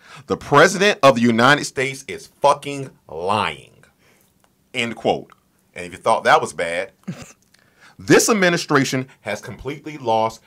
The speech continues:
their fucking mind. And scene.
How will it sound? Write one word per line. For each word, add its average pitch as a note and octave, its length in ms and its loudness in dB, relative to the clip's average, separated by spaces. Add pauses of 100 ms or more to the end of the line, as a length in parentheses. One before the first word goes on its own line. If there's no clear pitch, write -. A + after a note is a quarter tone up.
(160)
their D#2+ 240 -8
fucking C#3+ 760 -4 (300)
mind. C#2 640 -6 (4000)
And G2+ 520 -2
scene. C#2 400 -10